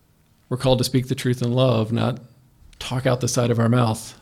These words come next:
like politicians looking for a way to get out of that word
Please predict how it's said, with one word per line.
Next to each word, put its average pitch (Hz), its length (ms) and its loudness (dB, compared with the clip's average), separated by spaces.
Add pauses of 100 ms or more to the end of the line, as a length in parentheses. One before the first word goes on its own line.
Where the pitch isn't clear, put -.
(140)
like 123 200 -4
politicians 117 680 -2
looking 113 240 -2
for 123 180 -2
a 120 60 2
way 120 160 4
to 120 80 2
get 127 180 0
out 143 140 6
of 127 100 4
that 120 200 2
word 107 340 -2